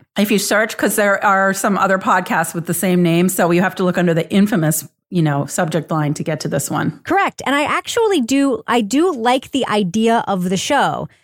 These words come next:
Speaker 2: Toby, this is a series now where we have been told very transparently,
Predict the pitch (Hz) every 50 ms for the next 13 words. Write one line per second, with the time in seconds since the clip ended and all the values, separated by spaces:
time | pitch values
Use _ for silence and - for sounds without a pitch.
0 | _ _ - 302 311 254 294 254 240 196 220 320 311 - 403 349 370 302 - -
1 | 330 320 370 339 294 269 254 214 226 208 185 175 175 196 202 214 208 196 190 196
2 | 220 233 240 226 - 233 214 185 - 233 226 - 240 233 233 208 180 170 214 208
3 | 214 214 214 - - 220 196 190 - - 277 277 294 311 277 - 190 180 170 160
4 | 165